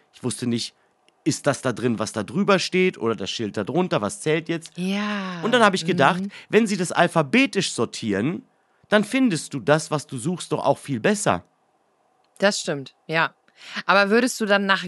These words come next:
Speaker 2: Gattungen sortieren, also A, also Äpfel bei A, oder würdest du dann Granny Smith bei G und Pink Lady bei P? Weil das wär vielleicht dann ein bisschen unglücklich für die
Speaker 1: Sag mal,
Speaker 2: Sortierung.
Speaker 1: spinnst du?
Speaker 2: Wieso?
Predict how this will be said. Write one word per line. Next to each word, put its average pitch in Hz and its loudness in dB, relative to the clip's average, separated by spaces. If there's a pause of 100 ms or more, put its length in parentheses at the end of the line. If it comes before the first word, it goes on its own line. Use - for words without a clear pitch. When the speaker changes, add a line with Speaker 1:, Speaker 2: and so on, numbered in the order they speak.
Speaker 2:
Gattungen 190 0
sortieren, 180 -2
also 170 0
A, 202 4 (240)
also 160 0
Äpfel - 0
bei 170 4
A, 180 6
oder 180 2
würdest 214 -2
du 202 -4
dann 180 2
Granny 185 4
Smith 208 2 (160)
bei 165 4
G 196 2 (300)
und 180 -4
Pink 214 0
Lady 208 2
bei 175 2
P? 143 -6
Weil 139 0
das 160 -2
wär 175 2
vielleicht 175 -4
dann 165 -2
ein 175 -4
bisschen 170 -6
unglücklich 190 -6
für 170 -10
die 160 -6
Speaker 1:
Sag 170 0
mal, 85 -2
Speaker 2:
Sortierung. 135 -2
Speaker 1:
spinnst 80 -8
du? 117 -6 (1300)
Speaker 2:
Wieso? 175 0